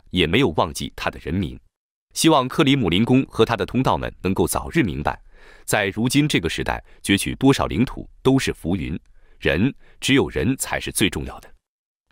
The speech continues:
法德国防巨头K N D S在乌克兰正式开设了一家工厂，该工厂将维护和修理豹式坦克和凯撒火炮系统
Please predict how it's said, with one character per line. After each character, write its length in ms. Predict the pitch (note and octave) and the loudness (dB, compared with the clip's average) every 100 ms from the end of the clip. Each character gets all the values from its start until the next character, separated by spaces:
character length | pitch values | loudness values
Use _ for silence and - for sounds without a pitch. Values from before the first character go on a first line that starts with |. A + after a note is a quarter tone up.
| - | -2
法 160 | A2+ | 0
德 180 | A#2 C3 | 4 2
国 160 | C#3 D3 | 4 2
防 140 | A#2+ | 2
巨 120 | - | 0
头 320 | A2 - C#2+ - - - | -2 0 -2 -4 -18 -4
K 160 | D#3+ | 0
N 120 | D3+ D#3+ | 2 2
D 160 | E3+ | 2
S 340 | E3 A2 - - - | 4 2 -2 -10 -12
在 240 | - A2 G2+ | -4 -2 -2
乌 140 | A#2 | -4
克 120 | B2 | -2
兰 240 | D#2 C2+ E2 - | -2 -2 -4 0
正 180 | F3 | 0
式 140 | B2+ F#2 | 2 -2
开 200 | - F#2+ | -2 -4
设 100 | - | -4
了 80 | D2 | -6
一 80 | |
家 160 | D2 F#2+ | -2 -2
工 180 | - C3 | 0 -2
厂， 220 | G#2+ - - - - - | -2 -14 -18 -20 -20 -6
该 160 | - D3+ | -2 -2
工 180 | E3+ E3+ | 0 -2
厂 280 | - B1+ - | -2 -4 0
将 220 | A2+ G#2 | 0 2
维 160 | D2+ G#2 | 0 2
护 220 | A#2+ E2 | 2 0
和 180 | - G#2+ | 4 4
修 160 | E3+ | 4
理 140 | C3+ F#2 | 2 2
豹 180 | B2 | 2
式 100 | F#2 | 0
坦 200 | - - C2 | -4 -6 -2
克 240 | - - - - | 0 -2 -6 -2
和 160 | G#2 | 0
凯 200 | A2+ - | 2 -2
撒 180 | - E3 | 0 0
火 160 | - D2 | 0 -2
炮 160 | D3+ | 0
系 140 | C#3 - | 0 -2
统 260 | - C2 | -4 -10